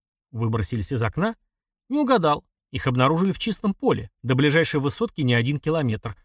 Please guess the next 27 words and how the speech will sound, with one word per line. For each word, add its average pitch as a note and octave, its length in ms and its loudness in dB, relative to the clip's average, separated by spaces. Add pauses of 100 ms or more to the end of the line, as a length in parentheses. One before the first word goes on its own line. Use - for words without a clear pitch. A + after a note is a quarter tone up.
(200)
И D3 80 -2
самолёты D3+ 500 0
над C#3+ 160 2
этим A#2+ 200 0
местом A2 460 -6
не F3+ 280 4
летают». G#3 540 0 (840)
«И C3 100 -6
что? B2 360 -6 (240)
Уверяю, C3 520 2
я B2+ 160 2
их - 140 -4
не B2+ 80 0
убивал». C3 420 0 (720)
«Речь D3 340 0
не C#3+ 80 -2
о B2+ 40 -2
тебе. C3 400 -6 (200)
Обе C#3+ 260 2
жертвы C#3 360 0
незадолго B2+ 480 2
до B2 140 4
гибели C#3 340 0
жаловались B2+ 460 0
на C3 60 -2
нападение A#2 480 0
ворон». B2+ 320 0